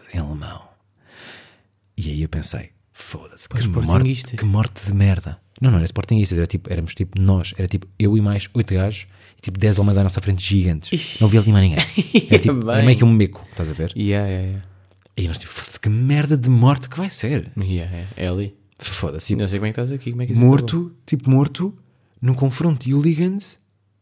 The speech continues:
Speaker 1: na Alemanha. Eu nem curto assim tanto. <laughs>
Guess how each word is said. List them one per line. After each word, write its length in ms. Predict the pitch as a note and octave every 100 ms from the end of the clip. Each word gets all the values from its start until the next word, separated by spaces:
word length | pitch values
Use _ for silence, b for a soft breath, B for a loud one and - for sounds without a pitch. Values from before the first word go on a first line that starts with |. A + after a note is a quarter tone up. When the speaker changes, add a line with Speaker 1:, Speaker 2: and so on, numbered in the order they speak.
| _ _ _ _ _ _
Speaker 1:
na 140 | G3+
Alemanha. 640 | G3+ D#3 C#3 D#3 F#2+ F#2 F#2 - _ _ _ _ _ _
Eu 60 | B3+
nem 100 | B3
curto 240 | A3+ G#3
assim 200 | G3 A#3+
tanto. 440 | - G#3+ - - -
<laughs> 360 | - - -